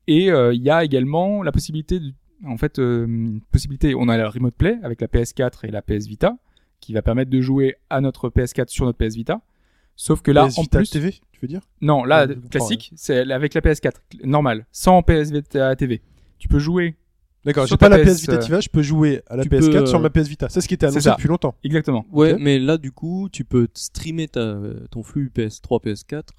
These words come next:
Speaker 3: sur une autre télé ou un truc comme ça.
Speaker 1: Voilà. Donc, si ta télé est occupée, tu allumes ta P S quatre,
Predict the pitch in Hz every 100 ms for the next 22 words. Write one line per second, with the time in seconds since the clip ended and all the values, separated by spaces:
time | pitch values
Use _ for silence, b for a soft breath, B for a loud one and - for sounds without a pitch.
0 | _ - - - 147 127 120 117 110 107
1 | 131 135 110 107 - 120 127 131 120 -
2 | - - 208 190 170 165 156 - - 208
3 | _ _ _ _ _ _ _ _ _ -
4 | 139 220 165 127 110 - - _